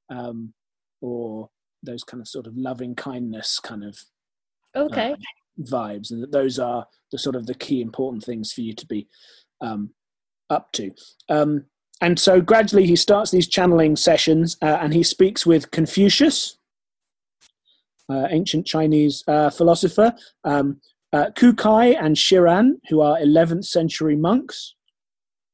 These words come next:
Speaker 2: From, just from the eighties, he's chatting
Speaker 1: Really?
Speaker 2: with these eleventh century monks.
Speaker 1: Yep. Yep.
Speaker 2: Right. Okay.
Speaker 1: Uh, Moses,
Speaker 2: Cool.
Speaker 1: Jesus,
Speaker 2: Yeah.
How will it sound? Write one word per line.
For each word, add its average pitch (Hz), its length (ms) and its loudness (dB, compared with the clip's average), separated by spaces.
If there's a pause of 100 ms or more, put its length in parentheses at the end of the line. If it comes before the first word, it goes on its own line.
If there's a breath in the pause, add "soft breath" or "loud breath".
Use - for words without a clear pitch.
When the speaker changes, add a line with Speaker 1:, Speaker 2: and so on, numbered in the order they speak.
(480)
Speaker 2:
From, 254 300 2
just - 200 -2
from 254 280 2
the 240 140 0
eighties, 220 500 -2
he's 180 200 -8
chatting 165 320 -2
Speaker 1:
Really? 156 140 2
Speaker 2:
with 185 180 -2
these 185 120 -8
eleventh 190 340 -8
century 185 360 -8
monks. 175 420 -14 (160)
Speaker 1:
Yep. 151 260 0 (480)
Yep. - 120 -4
Speaker 2:
Right. 233 200 -4 (300)
Okay. 247 160 -8
Speaker 1:
Uh, 156 360 2 (200)
Moses, 202 1040 4 (1300)
Speaker 2:
Cool. 311 300 -2
Speaker 1:
Jesus, 208 960 0 (440)
Speaker 2:
Yeah. 285 300 -2